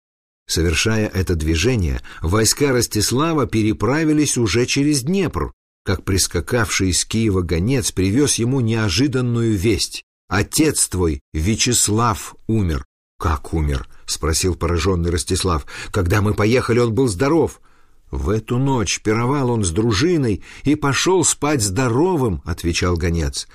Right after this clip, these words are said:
"Но как лёг, так больше уже и не вставал". Так сошёл в могилу старый Вячеслав Владимирович. Поставленный судьбой в почётное, но тяжёлое положение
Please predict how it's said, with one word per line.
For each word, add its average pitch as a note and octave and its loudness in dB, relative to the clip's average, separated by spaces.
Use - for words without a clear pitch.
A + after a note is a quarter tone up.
"Но C3+ 2
как A#2+ -2
лёг, F3+ 0
так F2 -2
больше A2+ 0
уже F#2+ 2
и - -4
не D#2+ 0
вставал". C2 -2
Так C#3 -2
сошёл B2 0
в A2 -2
могилу A2+ 0
старый A2+ -2
Вячеслав F#2 -2
Владимирович. A#1+ -4
Поставленный A#2 0
судьбой G2+ 2
в - -8
почётное, G#2 0
но G2 0
тяжёлое G#2 2
положение A2 0